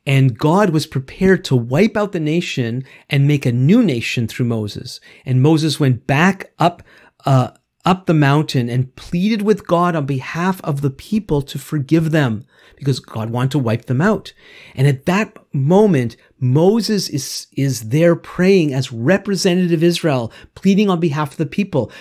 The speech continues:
The people had basically all gone away from God, and there was just Moses left. And Moses stood on behalf of the people,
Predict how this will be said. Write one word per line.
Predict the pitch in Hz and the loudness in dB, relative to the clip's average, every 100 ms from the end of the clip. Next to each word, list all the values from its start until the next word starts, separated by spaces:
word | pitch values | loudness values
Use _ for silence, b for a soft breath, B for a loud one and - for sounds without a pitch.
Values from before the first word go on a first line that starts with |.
| - | -6
The | |
people | 135 185 185 156 | -2 0 0 0
had | 135 B B B - - _ | 0 B B B -16 -16 _
basically | 165 147 - 135 | -2 0 -2 -6
all | 151 160 208 208 | -2 2 4 4
gone | 185 214 196 151 160 170 _ - | 2 2 2 2 0 -6 _ -2
away | 139 143 185 | 2 4 4
from | 185 190 175 | 2 0 2
God, | 196 190 170 160 - B | 2 4 4 2 -2 B
and | 123 | -4
there | 131 | -4
was | 131 - | -4 -6
just | - 175 170 - | -4 -2 0 0
Moses | 165 170 156 156 160 | 2 2 2 -2 0
left. | 175 139 - - B B | 0 0 -4 -14 B B
And | 131 127 127 | 0 2 4
Moses | 143 175 196 180 190 - b b | 4 4 4 2 0 -2 b b
stood | - - - _ - 208 185 175 - b | -8 -6 -8 _ 2 4 4 2 -2 b
on | 160 139 | -4 -2
behalf | 135 - 156 170 180 | -2 -4 -4 -4 -4
of | 175 | -6
the | 180 | -6
people, | - 208 185 147 | -4 -6 -4 -6